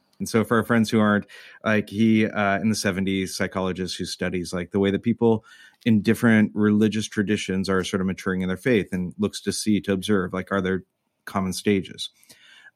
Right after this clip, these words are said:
One of the things that's interesting to me is that when you reach a stage, depending on how you break up the stages, the way that, um, the way that a couple of authors that I've paid attention to break it up is stage four is sort of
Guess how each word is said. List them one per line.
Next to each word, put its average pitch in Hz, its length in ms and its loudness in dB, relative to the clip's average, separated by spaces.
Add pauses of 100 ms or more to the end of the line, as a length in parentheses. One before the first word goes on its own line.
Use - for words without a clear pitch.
One 120 180 4
of 131 100 4
the 139 60 2
things 123 140 4
that's 113 80 2
interesting 107 340 0
to 92 80 -8
me 101 280 4
is 92 180 0
that 92 180 0
when 104 240 4
you 101 320 4
reach 104 380 0
a 110 40 -2
stage, 101 340 0
depending 120 300 4
on 104 100 6
how 101 120 -2
you 98 140 4
break 92 240 -2
up 87 100 -8
the 101 80 -12
stages, 92 720 -4
the 101 100 0
way 98 120 4
that, 95 280 -2
um, 87 460 -4 (540)
the 110 80 4
way 113 120 6
that 107 260 4
a 107 60 -2
couple 101 180 2
of 95 80 0
authors 95 360 0
that 98 100 0
I've 95 260 -4 (100)
paid 98 140 -2
attention 92 340 -6
to 90 120 -4
break 95 180 -2
it 92 60 -2
up 92 180 -4
is 87 140 -6
stage 107 380 0
four 95 440 0
is 90 200 -6
sort 95 180 -4
of 87 140 -4